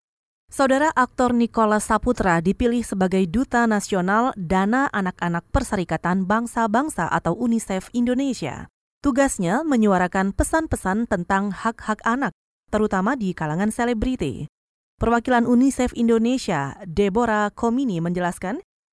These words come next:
Nicholas merupakan aktor, sutradara, produser, dan pegiat lingkungan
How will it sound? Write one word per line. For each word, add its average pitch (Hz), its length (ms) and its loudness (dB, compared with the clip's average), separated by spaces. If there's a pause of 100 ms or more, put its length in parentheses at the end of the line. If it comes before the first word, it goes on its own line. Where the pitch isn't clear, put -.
(100)
Nicholas 220 520 0
merupakan 220 540 -2
aktor, 277 500 -4
sutradara, 180 680 -4 (260)
produser, 285 640 -2
dan 180 240 -2
pegiat 214 400 -2
lingkungan 240 480 -2